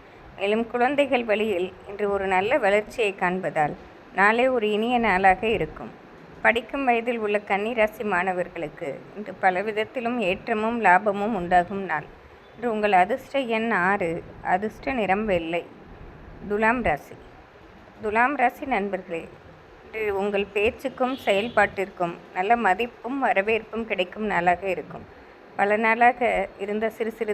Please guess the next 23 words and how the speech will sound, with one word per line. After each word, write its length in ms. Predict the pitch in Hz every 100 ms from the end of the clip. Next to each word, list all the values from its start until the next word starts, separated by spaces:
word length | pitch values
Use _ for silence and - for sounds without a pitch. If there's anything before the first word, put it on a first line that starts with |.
| 208
தடைகளும் 540 | 196 214 247 240 240
நீங்க 280 | 233 208 220
பெறுவதோடு, 640 | 214 196 190 185 180 170 160 170 - - - -
இன்று 200 | - 202 202
தொழிலில் 520 | 233 233 269 277 233
ஒரு 180 | 196 196
நல்ல 300 | 175 170 202
வளர்ச்சியை 520 | 247 190 202 - 226 208
காண்பீர்கள். 640 | 185 170 180 156 160 143 - - - - -
பல 200 | - 202
நாளாக 400 | 208 214 233 220 262
எதிர்பார்த்திருந்த 800 | 226 220 - 214 214 214 208 208 226
பணவரவும் 640 | 185 190 214 196 190 170 190 -
இன்று 200 | 190 190 190
தாராளமாக 720 | 180 196 220 208 214 208 254
வந்து 280 | 226 175 208
சேரும். 420 | - 165 160 151 - - - - -
குடும்பத்தில் 540 | - 262 269 262 254 220
இருந்த 220 | 214 208 -
பிரச்சனைகளும் 680 | 185 - 220 233 208 220
இன்று 220 | 220 202
நல்லபடியாக 800 | 190 175 208 233 208 190 208 220 214
தீர்ப்பதோடு, 640 | 208 196 - 190 175 160